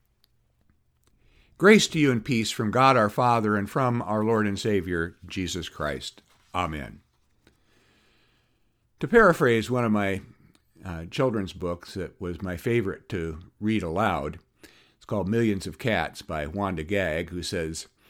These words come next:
uh, "Hundreds of cats, thousands of cats, millions and billions and trillions of cats, cats here,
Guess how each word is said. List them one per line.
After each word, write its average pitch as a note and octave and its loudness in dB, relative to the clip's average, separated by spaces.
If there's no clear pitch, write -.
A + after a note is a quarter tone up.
uh, C#2+ -12
"Hundreds A#2+ -2
of G#2 -8
cats, - -8
thousands C3+ 4
of F2+ -10
cats, D#2 -8
millions A2+ 2
and F#2+ -4
billions A#2+ 2
and G2+ -4
trillions C3+ 0
of F2+ -10
cats, - -10
cats C3 0
here, G#2+ 0